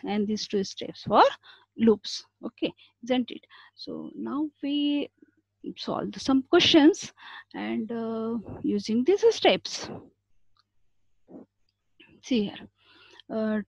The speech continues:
trace the curve R equal to a cos two theta. So first we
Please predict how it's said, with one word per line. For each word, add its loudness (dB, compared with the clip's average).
trace 2
the -2
curve 2
R -2
equal -8
to 0
a -6
cos 0
two 8
theta. -6
So -4
first 4
we 2